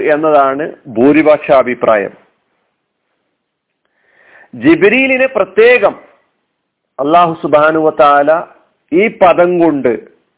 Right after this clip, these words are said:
ഈ കലിമത്ത് കൊണ്ട്, അർ-റൂഹ് എന്ന കലിമത്ത് കൊണ്ട് ഖുർആനിൽ പല സ്ഥലങ്ങളിലും പരിചയപ്പെടുത്തിയായിട്ട് നമുക്ക് കാണാൻ കഴിയും.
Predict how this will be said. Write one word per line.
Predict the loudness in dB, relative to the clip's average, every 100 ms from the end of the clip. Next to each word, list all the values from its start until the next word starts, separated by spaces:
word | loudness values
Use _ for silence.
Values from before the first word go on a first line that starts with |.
| _ _ _ _ _ _
ഈ | -4 -4
കലിമത്ത് | -2 -2 -2 -4 -2
കൊണ്ട്, | -2 2
അർ-റൂഹ് | 2 2 0 0 0 0
എന്ന | 0 -2
കലിമത്ത് | -4 -4 -4 -4 -2
കൊണ്ട് | -2 -2 -2
ഖുർആനിൽ | -4 -2 0 -2 -2
പല | -4 -4
സ്ഥലങ്ങളിലും | -6 -4 -2 -2 -2 -4 -4
പരിചയപ്പെടുത്തിയായിട്ട് | -4 -4 -2 -4 -2 -6 -2 -4 -4
നമുക്ക് | -6
കാണാൻ | -2 -2 -2
കഴിയും. | -6 -10 -12